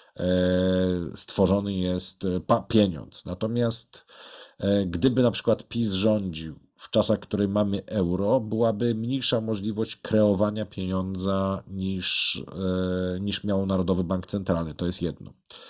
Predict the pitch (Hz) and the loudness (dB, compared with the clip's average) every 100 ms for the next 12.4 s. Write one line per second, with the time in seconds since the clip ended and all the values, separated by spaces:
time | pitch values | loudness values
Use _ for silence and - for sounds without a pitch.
0 | - - - 101 98 98 101 127 127 135 | -20 -20 -2 2 4 4 0 0 0 0
1 | 127 - - - 117 113 - 120 120 - | 0 -2 -8 -6 -2 -2 0 0 0 0
2 | 120 110 104 98 107 104 - 107 117 - | 2 2 0 0 0 -2 0 0 0 -2
3 | 123 127 127 - 123 131 131 113 92 - | -2 0 -2 -6 -6 -4 0 0 -2 -4
4 | 82 110 - _ - _ - - - _ | -8 -8 -12 _ -20 _ -20 -20 -20 _
5 | 90 90 95 92 90 - _ _ 98 98 | 0 4 6 4 0 -10 _ _ -6 -4
6 | 107 123 127 117 - - - 120 113 117 | -4 -2 -2 -2 -6 -10 -6 2 4 4
7 | 113 - - - 135 - 117 101 104 104 | 2 -2 -2 2 2 2 -2 0 0 0
8 | 107 95 107 107 - 107 104 101 110 113 | 0 -4 -8 -8 -8 -2 0 0 0 -2
9 | 110 104 104 98 98 95 110 110 - 92 | 0 0 0 0 -2 2 2 2 -4 -10
10 | 85 76 - 92 80 104 101 95 - 57 | -8 -10 -8 -6 0 4 4 2 -4 -10
11 | 64 85 95 - 101 98 76 73 52 78 | -10 -6 -6 0 0 0 -2 -8 -10 -8
12 | 87 87 90 82 | -2 0 0 -2